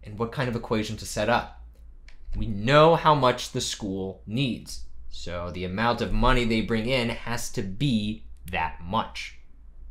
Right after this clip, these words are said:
We know the money from student tickets will be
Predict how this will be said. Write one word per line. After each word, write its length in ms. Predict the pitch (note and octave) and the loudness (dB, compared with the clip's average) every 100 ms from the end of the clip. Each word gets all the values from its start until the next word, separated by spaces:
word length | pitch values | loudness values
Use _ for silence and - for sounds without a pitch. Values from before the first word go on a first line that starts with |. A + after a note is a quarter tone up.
| - - | -10 -2
We 140 | F#2 | 4
know 220 | G2 A2+ | 4 6
the 80 | A2+ | 4
money 300 | A#2 A#2+ A#2+ | 4 4 4
from 180 | A2+ A#2 | 2 -2
student 400 | - F3+ B3 F3+ | 2 4 4 4
tickets 420 | G#2+ F#2+ A2+ A2 | 0 -2 -2 -6
will 280 | G2 A#2 A#2+ | 0 2 2
be 500 | G#2+ G3 G#2+ A2+ | 2 2 2 -2